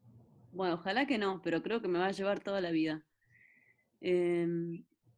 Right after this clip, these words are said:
si tuviera que definir las hipótesis que tengo hoy, a los treinta años, <laughs> en el dos mil diecisiete,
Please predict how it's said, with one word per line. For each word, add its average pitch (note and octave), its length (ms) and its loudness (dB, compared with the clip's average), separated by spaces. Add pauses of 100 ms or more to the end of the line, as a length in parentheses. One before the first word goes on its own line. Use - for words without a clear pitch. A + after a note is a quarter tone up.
(360)
si - 220 -10
tuviera B3 340 2
que A#3+ 120 4
definir G3+ 580 0
las F3+ 260 -4
hipótesis A3 960 0 (100)
que F#3 120 -2
tengo G#3 300 0
hoy, G#3+ 560 4 (500)
a E3+ 80 -2
los E3+ 240 2
treinta G3 380 4
años, A#3 640 2
<laughs> - 80 -20
en G3+ 220 -4
el E3 140 2
dos F3 140 0
mil G#3 200 -2
diecisiete, G#3 880 0